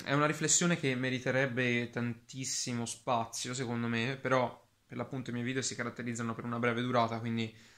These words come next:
non vorrei, mm, effettivamente dilungarmi troppo, anche se è un argomento che a pensarci bene,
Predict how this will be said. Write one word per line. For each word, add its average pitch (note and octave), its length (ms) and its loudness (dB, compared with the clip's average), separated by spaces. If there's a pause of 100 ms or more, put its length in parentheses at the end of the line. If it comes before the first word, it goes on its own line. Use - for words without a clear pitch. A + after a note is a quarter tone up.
(200)
non B2 140 -4
vorrei, B2 480 4
mm, A2+ 840 -2
effettivamente A#2+ 540 -4
dilungarmi A#2+ 460 -2
troppo, B2 460 -4 (220)
anche C3 200 -4
se C3+ 100 -2
è B2 40 2
un A#2+ 60 2
argomento B2+ 440 0
che A#2 240 -2
a A2 100 -4
pensarci A#2+ 520 -4
bene, A#2+ 440 0